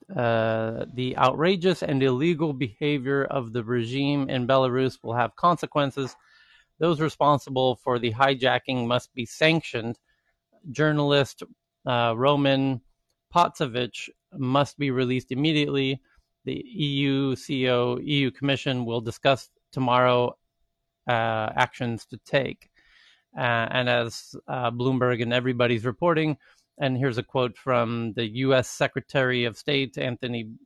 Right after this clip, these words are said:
Blin-, Blinken, says, uh, "The U S strongly condemns the forced diversion of a flight between two E U member states and the subsequent removal and arrest of journalist,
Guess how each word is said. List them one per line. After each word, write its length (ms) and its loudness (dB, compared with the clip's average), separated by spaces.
Blin-, 320 -4
Blinken, 540 0
says, 500 0
uh, 260 2
"The 160 0
U 220 2
S 120 2
strongly 440 4
condemns 580 2
the 140 -2
forced 640 -2
diversion 520 0
of 120 -8
a 80 -6
flight 320 -2
between 400 -2
two 360 2
E 180 -2
U 180 2
member 320 0
states 480 -4
and 180 4
the 60 4
subsequent 560 0
removal 480 4
and 160 2
arrest 360 2
of 160 -4
journalist, 580 -4